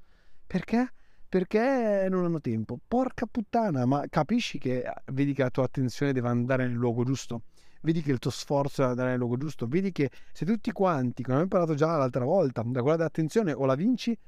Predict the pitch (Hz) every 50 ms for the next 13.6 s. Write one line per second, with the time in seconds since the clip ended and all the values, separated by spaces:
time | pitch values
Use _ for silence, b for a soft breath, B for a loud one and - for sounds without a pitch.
0 | - - - 143 135 131 - 262 277 170 135 120 120 123 - b b b b b
1 | b - 208 240 254 202 - 175 160 147 - - 185 185 175 143 127 117 - 123
2 | - - 170 175 - 143 123 120 123 151 160 - 147 - - - 131 143 151 151
3 | - 139 127 127 127 - 135 123 135 147 151 156 139 127 - - 135 135 131 -
4 | 143 123 117 - 120 - 120 113 113 - B B B B B 135 135 139 123 135
5 | 139 135 131 120 117 110 113 110 - B B B B 139 131 - - 139 135 120
6 | - - 156 170 180 190 180 151 131 127 135 139 131 - 135 123 107 - - -
7 | 156 156 147 139 127 120 - 120 117 123 139 143 - - 147 143 170 - b b
8 | b b b b 113 131 139 147 151 143 - - 160 139 127 123 120 123 135 160
9 | 180 170 156 160 147 131 131 139 156 156 147 135 135 - - - 175 180 175 147
10 | 135 - - 123 113 - 139 135 - - 143 127 117 117 120 113 120 113 113 107
11 | - - - - - 113 107 110 104 - 120 117 110 135 175 - - - - -
12 | 107 - - - 151 117 113 101 110 107 - 123 127 147 147 - 120 110 - -
13 | 127 123 127 131 135 - - 120 101 104 - 127